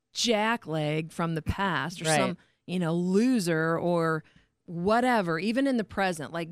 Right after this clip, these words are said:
Speaker 1: don't, don't allow them to have any space in your head, 'cause that's
Speaker 2: Sure.
Speaker 1: power,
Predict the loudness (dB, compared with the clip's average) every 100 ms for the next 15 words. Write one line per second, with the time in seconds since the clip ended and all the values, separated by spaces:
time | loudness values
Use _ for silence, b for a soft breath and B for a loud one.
0 | -12 -16 _ _ -2 0 0 -2 -6 _
1 | _ _ _ _ _ _ _ -12 -2 2
2 | 4 4 2 2 4 4 4 2 0 -2
3 | -4 -2 -2 -2 -2 -2 -6 -4 -4 -4
4 | -6 -8 -8 -8 -8 -12 -10 -2 2 2
5 | 2 -2 -2 -2 -4 -10